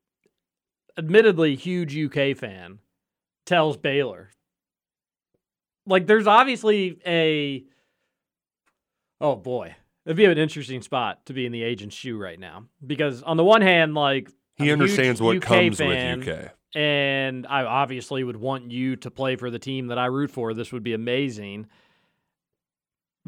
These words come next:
Speaker 1: But how do I express this to you without you thinking that I'm just trying to steer you to my
Speaker 2: Oh.
Speaker 1: favorite team?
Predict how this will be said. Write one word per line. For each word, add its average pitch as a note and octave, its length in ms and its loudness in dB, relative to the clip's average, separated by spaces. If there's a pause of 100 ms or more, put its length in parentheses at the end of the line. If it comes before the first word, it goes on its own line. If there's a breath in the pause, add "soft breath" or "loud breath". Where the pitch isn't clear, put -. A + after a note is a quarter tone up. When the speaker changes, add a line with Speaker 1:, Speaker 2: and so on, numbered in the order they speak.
Speaker 1:
But E3 160 6
how E3+ 180 6
do F3 100 8
I E3 120 8
express D3+ 440 -2
this C#3 280 -6
to D#3 120 -6
you C3 320 -4
without B2 320 -4
you A#2 140 -10
thinking A2+ 480 -10
that A2 120 -8
I'm A2 180 -8
just G2+ 300 -16
trying A2+ 300 -8
to G#2 60 -14
steer A#2+ 360 -8
you A2 100 -8
to G2 40 -2 (280)
my E2+ 140 -2
Speaker 2:
Oh. - 60 -6
Speaker 1:
favorite A#2 460 -6
team? A2 500 -10